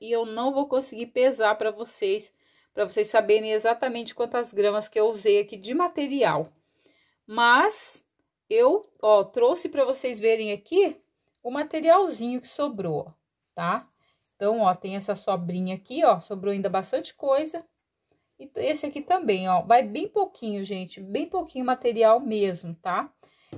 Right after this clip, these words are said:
E olha só esse daqui, ó, fiz toda a capa inteira, tanto a parte da redinha quanto a parte da frente. Ó,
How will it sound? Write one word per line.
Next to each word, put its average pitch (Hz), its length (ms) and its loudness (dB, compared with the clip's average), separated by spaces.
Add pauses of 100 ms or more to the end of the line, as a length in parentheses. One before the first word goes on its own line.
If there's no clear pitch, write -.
E 226 140 2
olha 240 240 8
só 226 240 2
esse 202 240 -2
daqui, 196 400 -4
ó, 151 100 -4 (180)
fiz 247 400 -10
toda 403 360 2
a 359 40 6
capa 247 600 0
inteira, 254 720 0 (480)
tanto 349 220 6
a 339 80 4
parte 269 340 0
da 247 120 6
redinha 233 600 -2
quanto 240 240 0
a 233 60 2
parte 220 420 0
da 220 120 6
frente. 220 580 -10 (580)
Ó, 180 340 2